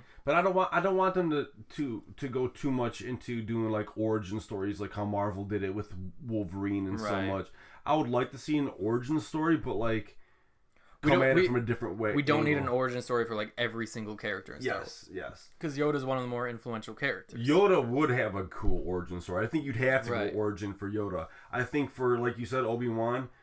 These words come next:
Speaker 1: you could have that, what was he doing?
Speaker 2: Mm-hmm. It
Speaker 1: I'm
Speaker 2: doesn't need to
Speaker 1: capturing
Speaker 2: be
Speaker 1: that
Speaker 2: an
Speaker 1: whole
Speaker 2: origin
Speaker 1: time.
Speaker 2: story,
Speaker 1: It doesn't
Speaker 2: yeah.
Speaker 1: need to be, it,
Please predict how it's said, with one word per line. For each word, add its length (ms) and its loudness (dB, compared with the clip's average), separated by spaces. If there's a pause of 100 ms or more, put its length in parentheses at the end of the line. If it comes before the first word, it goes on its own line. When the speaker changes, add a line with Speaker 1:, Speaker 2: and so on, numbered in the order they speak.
(160)
Speaker 1:
you 160 -2
could 140 0
have 340 2
that, 240 0
what 180 4
was 180 0
he 100 2
doing? 460 0 (360)
Speaker 2:
Mm-hmm. 220 -10 (420)
It 80 -2
Speaker 1:
I'm 20 -2
Speaker 2:
doesn't 220 6
need 120 6
to 60 4
Speaker 1:
capturing 40 2
Speaker 2:
be 60 4
Speaker 1:
that 80 2
Speaker 2:
an 40 -4
Speaker 1:
whole 100 4
Speaker 2:
origin 200 4
Speaker 1:
time. 100 2
Speaker 2:
story, 80 2
Speaker 1:
It 100 4
doesn't 120 4
Speaker 2:
yeah. 180 4
Speaker 1:
need 120 4
to 200 -4
be, 80 -6
it, 140 -2